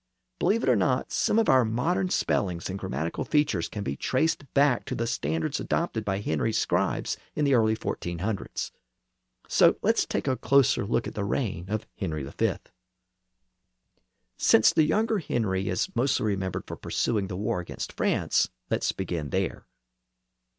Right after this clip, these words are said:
His effort in the war was aided by the fact that the French king was mentally ill.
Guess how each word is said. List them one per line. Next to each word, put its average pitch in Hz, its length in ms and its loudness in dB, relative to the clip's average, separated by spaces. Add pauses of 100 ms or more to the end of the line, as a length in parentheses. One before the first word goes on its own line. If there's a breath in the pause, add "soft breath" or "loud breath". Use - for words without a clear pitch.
(280)
His 196 280 0
effort 202 320 2
in 139 100 2
the 117 80 2
war 101 500 0
was 110 300 0 (140)
aided 139 320 2
by 76 140 0
the - 60 -6
fact - 420 -6
that - 120 -2
the 90 140 -6 (120)
French - 340 2
king 87 360 -4 (140)
was - 180 -2
mentally 85 500 -4
ill. - 400 -4